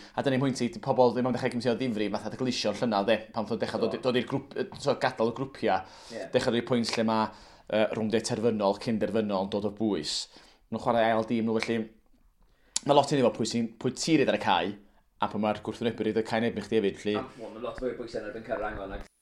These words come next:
Speaker 1: Ac felly ro Pow gyda Star, Star 'di colli dwy. Yym, so ma' Pow dal ynddi fan hyn, ma' Pow 'di ennill, yy,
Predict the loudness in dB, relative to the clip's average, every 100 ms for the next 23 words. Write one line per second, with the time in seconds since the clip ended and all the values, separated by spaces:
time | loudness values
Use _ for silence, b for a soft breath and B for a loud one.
0 | _ -10 -2 2 2 2 -6 4 6 8
1 | 6 2 0 0 2 4 4 2 0 0
2 | 0 0 -2 0 -2 0 2 0 -2 -10
3 | b b b b b b 0 2 0 -4
4 | -8 _ _ _ _ 2 2 8 6 8
5 | 6 6 6 4 4 4 4 -2 2 4
6 | 6 4 4 2 0 -6 -10 -10 -4 0
7 | 0